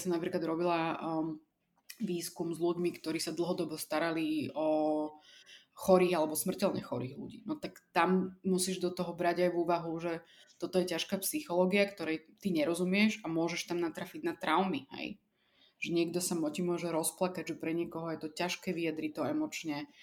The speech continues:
a čo je za tým. Čiže, eh, vedieť, v akej téme sa pohybujem, vedieť, s akými ľuďmi sa bavím. V Kununu to boli napríklad ľudia, ktorí mohli mať prácu, ale mohli aj o tú prácu práve prísť.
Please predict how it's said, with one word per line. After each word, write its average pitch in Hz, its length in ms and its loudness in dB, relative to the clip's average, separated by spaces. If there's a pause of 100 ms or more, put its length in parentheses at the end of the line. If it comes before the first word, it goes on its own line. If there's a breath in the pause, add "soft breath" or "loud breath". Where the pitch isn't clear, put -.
(140 loud breath)
a - 80 -20
čo 170 160 0
je 160 80 0
za 151 200 0
tým. - 300 -8 (800 loud breath)
Čiže, 165 360 0 (360)
eh, 165 360 2 (120)
vedieť, 202 320 8
v 190 80 2
akej 185 320 4
téme 165 160 2
sa 180 160 -2
pohybujem, 214 720 0 (240)
vedieť, 185 400 4
s - 0 -
akými 180 240 -2
ľuďmi 170 320 -2
sa 165 160 -4
bavím. 175 480 2
V - 80 -16
Kununu 170 320 -2
to 180 80 -4
boli 170 240 -2
napríklad 160 320 -4
ľudia, 165 240 -4
ktorí 160 400 -6 (320 loud breath)
mohli 175 240 4
mať 202 240 2
prácu, 185 400 2
ale 180 160 0
mohli 175 320 0
aj 175 80 -2
o 170 80 -12
tú - 80 -10
prácu 170 320 -6
práve 180 320 0
prísť. - 560 -4